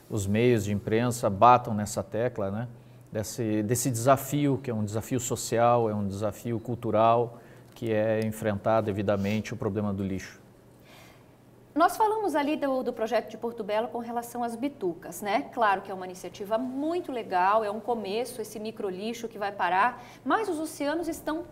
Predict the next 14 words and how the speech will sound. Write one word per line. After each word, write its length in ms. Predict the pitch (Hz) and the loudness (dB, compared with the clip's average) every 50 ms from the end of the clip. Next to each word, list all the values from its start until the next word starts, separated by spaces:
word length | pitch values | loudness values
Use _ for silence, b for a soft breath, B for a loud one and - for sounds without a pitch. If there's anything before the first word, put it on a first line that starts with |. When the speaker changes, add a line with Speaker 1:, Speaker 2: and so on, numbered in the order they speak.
| - - - | -16 -12 -8
Speaker 2:
tomados 800 | - 320 311 285 254 233 214 220 226 220 208 180 - 165 156 - | -6 -4 -4 -4 -4 -4 -4 -4 -4 -4 -6 -8 -10 -16 -16 -14
por 160 | - 180 - | -14 -14 -14
plástico, 480 | - - 190 175 160 190 - - - | -6 -2 0 0 0 0 -4 -8 -6
né? 100 | 208 247 | -4 -4
Basta 260 | 254 262 339 392 381 403 | 0 0 0 0 0 -2
a 40 | |
gente 180 | 330 349 320 - | -4 -6 -6 -6
pesquisar 520 | - 311 302 - - 240 208 185 233 254 | -8 -8 -8 -8 -10 -8 -2 2 2 2
na 60 | 277 277 | 2 0
internet, 360 | 262 - 233 233 233 247 240 | -2 -4 -4 -2 -4 -4 -4
a 20 | |
gente 120 | 254 254 - | -6 -8 -6
vê 80 | 254 | -4
aquelas 340 | 254 269 262 269 262 - - | -2 -2 -2 -2 -2 -8 -16